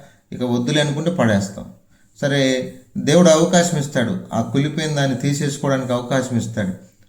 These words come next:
అది ఉపయోగించుకోకపోతే దాని ద్వారా పది నష్టం పోతాయి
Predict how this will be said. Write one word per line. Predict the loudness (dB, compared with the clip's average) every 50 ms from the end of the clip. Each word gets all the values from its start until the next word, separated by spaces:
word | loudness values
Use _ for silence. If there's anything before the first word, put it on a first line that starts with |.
| _
అది | -2 0 0 0
ఉపయోగించుకోకపోతే | 2 6 8 10 10 10 10 8 6 2 -2 -4 -4 -6 -8 -8 -6 -6 -4 -4 -4 -4 -4 -6 -10 -14 -20 -20 -16 _ -2
దాని | 0 2 2 2 0
ద్వారా | 0 2 2 2 0 -2 -6 -12 -8 -2 -2
పది | 0 0 0
నష్టం | 0 -2 -2 -2 0 -2 0
పోతాయి | 0 -2 -4 -4 -6 -8 -10